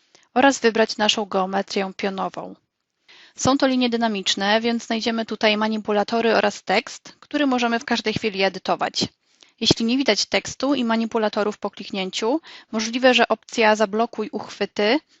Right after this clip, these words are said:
została przez przypadek włączona w wyborze elementu. Jeżeli tak, należy ją wyłączyć.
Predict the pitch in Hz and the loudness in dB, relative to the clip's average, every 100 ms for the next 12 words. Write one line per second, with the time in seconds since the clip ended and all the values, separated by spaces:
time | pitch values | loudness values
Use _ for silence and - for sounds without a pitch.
0 | _ 202 202 - 240 233 226 220 - 233 | _ -12 -4 2 4 2 -2 -2 -2 2
1 | 233 226 208 196 208 208 - 226 247 247 | 2 2 0 -4 -4 -2 -2 0 0 -2
2 | 220 196 214 220 214 214 202 180 - 165 | -4 -2 0 4 4 4 0 -4 -6 -10
3 | - - - - 208 214 202 - 269 - | -10 -18 -10 -2 2 2 0 2 2 0
4 | - 214 208 214 196 196 196 190 170 170 | -6 -2 0 0 0 -2 -4 -2 -2 -4
5 | - - - | -8 -10 -12